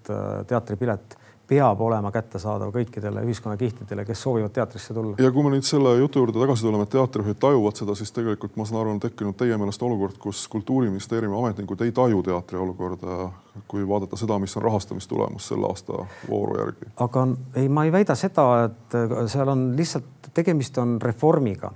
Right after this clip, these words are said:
Speaker 1: ja esimest korda määruse rakendamisega. Selle lõpptulemus ei olnud väga etteennustatav. Enam-vähem, aga konkreetsete teatrite kaupa ei olnud ta etteennustatav, kuna seal tulid ju veel komisjonid, kes hakkasid oma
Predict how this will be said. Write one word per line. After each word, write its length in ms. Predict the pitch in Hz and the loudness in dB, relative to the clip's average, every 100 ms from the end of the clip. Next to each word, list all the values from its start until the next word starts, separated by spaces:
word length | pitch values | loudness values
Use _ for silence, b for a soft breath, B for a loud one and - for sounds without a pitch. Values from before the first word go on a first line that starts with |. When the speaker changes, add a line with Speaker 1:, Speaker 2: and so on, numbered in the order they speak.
| - 127 | -10 -4
Speaker 1:
ja 80 | 127 | -2
esimest 480 | 151 170 117 - | 0 0 0 -2
korda 240 | 151 147 110 | 0 2 2
määruse 460 | 117 143 113 104 120 | 2 2 0 0 0
rakendamisega. 720 | 135 110 95 98 95 95 98 | 0 -2 -4 -6 -8 -8 -6
Selle 240 | 131 120 120 165 | -2 0 0 -2
lõpptulemus 500 | - 165 151 110 113 | -2 0 0 0 0
ei 80 | 120 | 2
olnud 380 | 170 160 123 | 2 0 0
väga 240 | 127 135 127 143 | -2 0 0 -2
etteennustatav. 880 | - 127 127 - 107 - 135 98 B B B B - | -2 -2 -2 -6 -10 -2 0 0 B B B B -2
Enam-vähem, 640 | 147 175 127 165 170 143 - | 2 2 4 2 2 2 0
aga 140 | 113 110 | -2 2
konkreetsete 640 | 127 131 175 170 110 - | 0 4 4 4 0 0
teatrite 400 | 135 156 104 104 | 2 2 0 0
kaupa 320 | 123 156 - | 2 2 2
ei 80 | 110 | 0
olnud 160 | 135 135 | 0 0
ta 80 | 123 | 0
etteennustatav, 800 | 135 127 135 113 - - 170 143 | 0 -2 -2 -2 -6 -2 0 0
kuna 220 | 120 110 | -2 -2
seal 160 | 135 120 | -2 -2
tulid 240 | 131 113 | -2 -2
ju 80 | 110 | -2
veel 160 | 117 | -4
komisjonid, 540 | 110 165 156 - 143 135 | 0 0 0 -2 -4 -2
kes 140 | 113 113 | -4 -4
hakkasid 320 | - 113 120 | -4 -2 0
oma 220 | 151 139 | 2 2